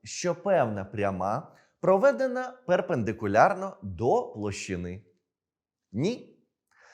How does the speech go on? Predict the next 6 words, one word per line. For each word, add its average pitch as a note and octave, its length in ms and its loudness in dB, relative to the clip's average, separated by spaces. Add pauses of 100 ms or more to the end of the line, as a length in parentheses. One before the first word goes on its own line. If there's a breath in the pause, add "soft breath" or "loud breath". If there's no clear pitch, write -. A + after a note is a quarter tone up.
(160 soft breath)
Достатньо B3 800 2
згадати A#2+ 680 0 (120)
ознаку A#2 680 0 (160)
прямої G#2 640 -4 (240 soft breath)
перпендикулярної G#3 1120 -4
до A2 420 -2